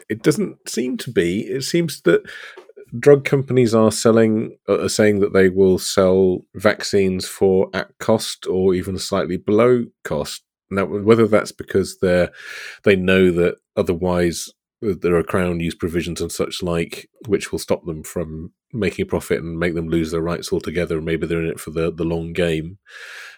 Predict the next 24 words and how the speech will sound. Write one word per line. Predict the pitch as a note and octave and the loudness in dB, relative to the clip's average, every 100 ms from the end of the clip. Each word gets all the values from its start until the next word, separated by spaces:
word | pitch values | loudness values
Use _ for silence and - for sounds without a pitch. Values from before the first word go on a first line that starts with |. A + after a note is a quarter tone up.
| _ | _
because | - - D#2+ - | -16 -6 -6 -4
the, | - E2 | -6 -4
this | F2 - | -4 -4
will | E2+ | -4
be | D#2+ | -2
around | E2 E2 E2 | -2 -2 -4
for | - | -4
a | D#2 | -4
while. | D#2 D#2+ E2 | -2 0 -2
They | D#2+ | -2
know | D#2+ E2 | -4 -4
that | E2 D2 | -4 -4
there'll | E2 | -4
be | D2+ E2 D#2 | -2 -2 -2
vaccination | - - - F2 E2 - E2 | -6 -10 -8 -6 -6 -8 -8
programs | F2 D#2+ E2 D#2+ | -6 -6 -8 -10
for | - | -8
years | E2+ E2 D#2 | -4 -4 -4
to | - | -10
come, | - F2 F2+ F#2+ - - | -8 -8 -6 -10 -14 -12
or | F2+ E2 D#2 D#2+ E2+ _ | -8 -4 -4 -6 -12 _
whether | F2 E2+ | -6 -2
it, | E2+ - _ | -4 -6 _
uh, | D#2+ D#2+ | -12 -12